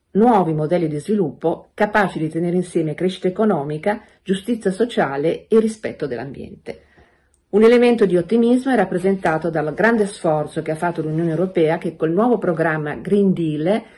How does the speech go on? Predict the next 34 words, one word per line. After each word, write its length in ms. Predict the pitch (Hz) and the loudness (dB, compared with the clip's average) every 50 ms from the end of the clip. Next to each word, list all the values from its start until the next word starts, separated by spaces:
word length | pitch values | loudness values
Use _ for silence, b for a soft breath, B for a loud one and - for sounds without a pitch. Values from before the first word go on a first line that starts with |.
| B B B B B B B B - | B B B B B B B B -2
ha 60 | - | 2
messo 300 | 226 262 277 269 - 226 | 2 2 2 2 2 2
al 100 | 208 214 | 2 2
centro 480 | 214 - - 220 175 160 160 156 - 175 | 2 2 0 2 2 2 -2 -2 -2 -2
della 160 | 175 165 175 | 0 0 0
sua 180 | 185 - 226 226 | 0 0 0 -2
azione 420 | 247 - - - 156 143 143 151 | -2 -2 -2 0 0 0 0 0
l'Agenda 400 | 170 196 196 180 170 156 156 156 | 0 2 2 2 0 0 0 -2
duemilatrenta 840 | 147 156 160 151 147 147 143 - - - - - - _ - 117 - | -2 0 -2 -2 -2 -6 -8 -8 -10 -10 -12 -12 -14 _ -16 -16 -4
e 120 | _ 226 254 | _ -2 0
poi 280 | 247 - 247 240 254 | 2 2 2 2 2
con 140 | 247 - 160 | 0 -2 -2
Next 240 | 160 180 190 185 - | 0 0 -2 -4 -6
Generation 420 | - 160 151 156 170 170 - 240 | -8 -6 -4 -4 -4 -4 -4 -4
E 100 | 277 233 196 | 0 0 0
U 80 | 160 - | 0 0
ha 140 | - - 208 | -4 -6 -6
fornito 560 | 214 - 226 233 226 233 214 185 160 - 147 | 0 2 2 4 4 4 4 2 2 -2 -8
ai 80 | 139 | -10
Paesi 360 | - - 156 170 170 170 190 220 | -4 -2 0 0 0 2 2 2
membri 520 | 214 180 156 151 151 156 - 196 202 B B B B B | 2 2 2 -2 -2 -2 -2 -2 -2 B B B B B
delle 240 | - 165 170 175 | -2 0 0 2
risorse 480 | 170 170 170 - - 220 208 190 196 160 | 0 -2 -2 2 4 4 4 4 2 -2
e 40 | 156 | -4
degli 100 | 147 147 | -4 -4
strumenti 420 | 151 - 175 175 185 180 160 165 | -6 -4 -2 0 0 0 0 -2
necessari 720 | 160 160 160 - 240 240 - - 165 139 139 147 156 156 | -4 -4 -2 -4 -6 -6 -2 -2 -2 -2 0 0 -2 -2
per 180 | - 190 165 160 | 0 -2 -2 -2
fronteggiare 720 | - 202 214 214 214 214 220 202 185 175 180 165 147 139 147 | -2 0 0 0 2 2 0 0 2 0 0 0 0 -4 -8
le 100 | 147 - | -10 -8
transizioni 760 | - 160 165 156 160 170 170 - - 190 170 147 147 151 - | -6 -4 -4 -4 -6 -8 -8 0 2 2 2 2 -2 -6 -8
ecologiche 680 | - 156 156 - 196 185 185 175 160 151 - - 156 | -10 -10 -6 -4 -2 0 0 0 0 -2 -4 -8 -6
e 20 | 147 | -6
digitali 720 | 160 170 170 - - _ - 165 151 143 143 156 175 B | -6 -6 -8 -12 -20 _ -2 -2 0 0 0 -2 -4 B